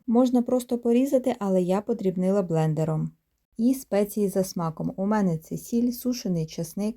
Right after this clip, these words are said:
копчена паприка і солодка. Пізніше ще додам чорний мелений перець. Перемішую і додаю порізану помидору.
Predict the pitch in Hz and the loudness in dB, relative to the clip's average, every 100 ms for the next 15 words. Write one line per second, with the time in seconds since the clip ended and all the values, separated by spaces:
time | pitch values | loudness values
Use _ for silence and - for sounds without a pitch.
0 | _ - 196 196 208 208 202 208 202 214 | _ -2 -2 -2 -6 -4 -4 -4 -6 -6
1 | 202 185 - 220 240 185 165 160 - 165 | -8 -8 -6 -6 -2 0 0 -2 -4 -8
2 | - _ _ _ _ - 190 214 247 254 | -10 _ _ _ _ -6 -2 0 0 0
3 | 240 196 180 175 190 226 - 190 214 208 | -2 -2 -2 0 2 0 2 2 2 2
4 | 180 175 185 180 165 156 151 147 - - | 2 2 2 0 -2 -2 -2 -4 -8 -20
5 | _ _ _ _ _ 240 226 185 185 233 | _ _ _ _ _ 0 2 2 0 0
6 | 269 254 233 214 185 175 175 185 240 233 | 0 0 2 0 0 0 0 2 0 0
7 | 185 208 226 220 220 - 202 214 156 151 | 0 0 2 2 0 -2 0 0 0 -2
8 | 147 | -4